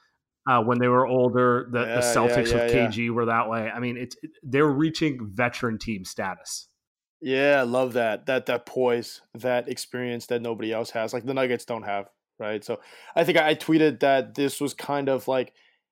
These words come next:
Speaker 2: their atonement for twenty sixteen, because in twenty sixteen they were banged up and they were in opposing stadium and they couldn't find a way to win. They didn't have this poise because, like you were saying, they're pretty cocky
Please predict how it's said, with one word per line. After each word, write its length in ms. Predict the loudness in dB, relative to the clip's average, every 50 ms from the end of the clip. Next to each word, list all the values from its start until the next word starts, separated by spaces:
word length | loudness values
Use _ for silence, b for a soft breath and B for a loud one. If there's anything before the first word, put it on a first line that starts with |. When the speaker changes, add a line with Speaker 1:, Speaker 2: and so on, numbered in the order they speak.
| _ _ _ _ _ _ _ -4
Speaker 2:
their 220 | 2 4 6 6 6
atonement 560 | 4 2 0 0 0 2 2 2 0 -2 -4
for 100 | -6 -8
twenty 280 | -6 -4 -4 -4 -4 -4
sixteen, 640 | -6 -8 -10 -10 -6 -4 -2 0 0 -2 -2 -4
because 420 | -6 -8 -6 -2 0 0 0 0 -2
in 100 | -6 -10
twenty 240 | -8 -6 -6 -6 -6
sixteen 600 | -6 -8 -12 -12 -10 -6 -4 -2 -2 -2 -2 0
they 80 | 0
were 160 | 0 0 -2
banged 340 | -2 -2 -4 -4 -2 -2 2
up 380 | 2 4 4 4 2 0 -2 -6
and 100 | -8 -8 _ _ _ _ _ _ -4
they 80 | -2
were 120 | -2 -2 -2
in 60 | -2
opposing 340 | -2 -2 -2 -2 -2 -4 -4
stadium 720 | -2 0 2 2 2 2 2 2 2 0 0 -2 -4 -8 -12 -10
and 540 | -8 -6 -4 -4 -4 -4 -6 -8 -10 -12 -14 _ _ _ _ _ _ _ -10
they 380 | -6 -2 -2 0 0 0 -2 -2 -4
couldn't 180 | -2 -2 -2 0
find 180 | 2 2 2 4
a 40 |
way 260 | 4 4 2 0 -2 -4 -4
to 80 | -2
win. 160 | 0 0 0 0
They 100 | 0 0
didn't 160 | 0 0 0
have 240 | 0 -2 -2 -2 -2
this 140 | -6 -8
poise 320 | -8 -8 -6 -6 -6 -6 -8
because, 580 | -12 -12 -6 -4 -4 -4 -4 -6 -8 -14 -18 _ -8
like 200 | -6 -4 -4 -4
you 60 | -4 -6
were 60 | -4
saying, 300 | -2 -2 -2 -2 -2 -2
they're 140 | -4 -4 -4
pretty 180 | -6 -8 -8
cocky 560 | -6 -2 0 0 0 0 -2 -4 -8 -8 -8